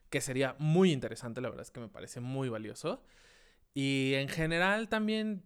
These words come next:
creo que tiene mucho, mucho valor que ya se integra todo el universo de Marvel con Doctor Strange, que tiene un peso M J más allá de morir o no morir,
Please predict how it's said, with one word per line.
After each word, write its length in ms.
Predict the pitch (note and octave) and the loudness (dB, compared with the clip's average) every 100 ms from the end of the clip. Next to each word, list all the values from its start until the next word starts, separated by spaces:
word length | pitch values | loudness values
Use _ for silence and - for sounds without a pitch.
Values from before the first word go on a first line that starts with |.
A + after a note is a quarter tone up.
| - | -4
creo 300 | F3+ F#3 F#3 | 2 2 2
que 160 | F#3 | -2
tiene 320 | F#3 F3 E3+ F3 | -2 -2 -2 0
mucho, 1500 | F3 E3+ E3 - E3 E3 D#3+ D#3 D3 C3+ B2 F2 A#1 - - - | 0 -2 -4 -4 0 2 2 2 0 -2 -2 -4 -8 -12 -18 -6
mucho 360 | D3+ D#3+ E3 F#3+ | 0 0 0 0
valor 500 | B2+ B2+ C#3+ D#3 - | 2 2 0 0 -4
que 140 | C3 | -6
ya 280 | B2 A#2+ B2+ | -2 -2 -2
se 120 | C#3 | -4
integra 480 | C3+ B2+ B2 A#2+ - _ _ _ | -6 -6 -4 -4 -6 _ _ _
todo 140 | - D#3 | -2 -2
el 60 | |
universo 360 | C3+ A2+ A2 A#2+ | -2 -6 -8 -8
de 80 | B2+ | -2
Marvel 340 | D3 C#3+ C3 | 0 0 -2
con 160 | B2 A2+ | -8 -10
Doctor 260 | A#2+ - | -12 -12
Strange, 640 | - - D#3+ E3 E3 D#3 - - _ | -10 -4 -2 0 -2 -6 -12 -20 _
que 120 | - | 0
tiene 280 | D#3 D#3 D3+ | 2 2 0
un 140 | D3+ D3+ | -4 -2
peso 680 | D#3+ D#3 D3+ C#3 B2+ B2 - | 0 0 -2 -2 0 -2 -4
M 300 | C#3+ D3 C3+ | -4 -4 -2
J 400 | C3 B2 B2 B2 _ _ | -2 -2 -4 -8 _ _
más 420 | E3 D#3+ D#3 D#3+ | 0 4 4 2
allá 380 | D3+ C3+ C#3 C3+ | -2 0 0 0
de 180 | B2+ A#2+ | -2 -4
morir 380 | B2+ C3+ C#3 D3 | -2 -2 -2 -4
o 80 | B2 | -6
no 120 | A2+ | -6
morir, 340 | G#2+ C3+ C#3 | -6 -6 0